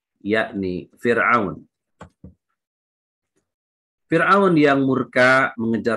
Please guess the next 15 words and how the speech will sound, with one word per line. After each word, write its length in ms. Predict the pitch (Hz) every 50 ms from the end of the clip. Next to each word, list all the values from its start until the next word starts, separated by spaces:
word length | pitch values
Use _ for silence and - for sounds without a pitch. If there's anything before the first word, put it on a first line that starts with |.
| 104 113
Nabi 240 | 117 104 98 110
Musa 480 | 107 117 127 123 - - 135 131 131 127
dan 240 | 123 131 131 131 127
para 240 | 131 143 143 143 143
pengikutnya 880 | - - 151 151 151 147 151 - 165 156 - - 117 120 104 90 90 _ _ _ _ _ _ -
yang 240 | 107 117 120 117
menyeberangi 720 | 113 110 107 107 101 92 101 107 107 113 117 117 117 113 110
Laut 320 | 113 110 113 113 113 -
Merah. 400 | - 104 107 104 95 98 90 92 - - - _ _ _ _ _ _ _ _ _ _ _ _ _ - -
Atas 320 | 95 - - 104 98 -
izin 320 | - 110 95 110 113 113 -
Allah, 640 | 117 120 120 120 120 123 127 131 127 131 131 - _ _ _ _ -
Laut 400 | 110 110 117 131 160 165 - -
Merah 400 | 123 131 123 120 120 113 110 107 - _ _ _ _
terbelah 560 | - 127 120 107 104 127 135 123 101 98 -